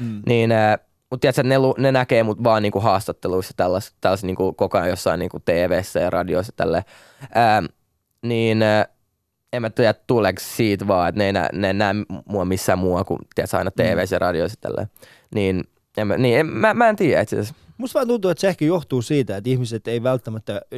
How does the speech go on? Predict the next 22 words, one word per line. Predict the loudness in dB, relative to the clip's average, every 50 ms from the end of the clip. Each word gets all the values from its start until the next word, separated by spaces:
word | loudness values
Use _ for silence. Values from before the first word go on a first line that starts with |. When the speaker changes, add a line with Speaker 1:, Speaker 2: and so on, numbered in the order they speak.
| -10 -12 -12 -14 _ -18 -8
Speaker 1:
pysty | -4 -4 -4 -4 -4 -8 -16 -16 _ _ _ _ _ _ _ _ _ _ _ _ _ -4
käsittelemään | -2 -2 0 0 -2 -4 -6 -4 -6 -6 -6 -6 -6 -8 -10 -10 -10
sitä, | -10 -12 -10 -8 -8 -8 -8 -10
että, | -10 -14 -14 _ _ -16
että | -16 -16 -16 -14
sulla | -10 -6 -4 -4 -4 -4
voi | -2 -2 0 0 0 0 -2
olla, | -2 -4 -2 -2 -2 -2 -4 -4 -6 -10 _ _ _ _ _ _ -14
että | -12 -10 -8
sä | -8 -6
voit | -2 0 0 0 0 -2
olla | -2 -2 -2 -2 -2 -4 -6 _ _ _
noin | -10 -6 -4 -4 -2 -2 -2
nuorena | -4 -2 -2 -2 -4 -4 -8 -12 -12 -14 -16 -16 _ _ -6
myöskin | -4 -4 -4 -4 -6 -8 -4
Speaker 2:
Mm. | -2
Speaker 1:
julkisuudessa | 0 0 0 -2 -2 -4 -4 -6 -6 -8 -8 -10 -10 -8 -10 -10 -8 -8
ja | -8 -10 -6
tehdä | -4 -4 -4 -4 -4 -6 -8
noin | -6 -6 -4 -4 -2
julkista | -2 -2 -4 -4 -8 -12 -14 -10 -8 -6 -4
ammattia | -4 -4 -6 -8 -10 _ -8 -8 -8 -8